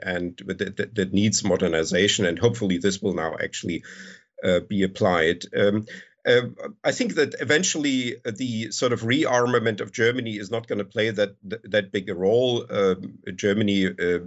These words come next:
is, may still be hesitant to actually use this, uh, its,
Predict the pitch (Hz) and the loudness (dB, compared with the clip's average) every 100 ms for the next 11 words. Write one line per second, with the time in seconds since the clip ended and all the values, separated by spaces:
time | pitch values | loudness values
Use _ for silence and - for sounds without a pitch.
0 | - 113 - - 95 95 - 131 110 101 | -6 -8 -6 -4 2 2 4 2 2 2
1 | 110 117 98 - 92 90 - - 101 95 | 2 0 -2 -2 -2 -4 -8 -6 -4 -4
2 | 92 - 90 87 107 127 127 - 92 90 | -4 -4 -4 0 2 2 2 0 -2 -2
3 | - - - 87 82 - 90 - - | -6 -6 -2 0 -2 -2 -4 -2 -4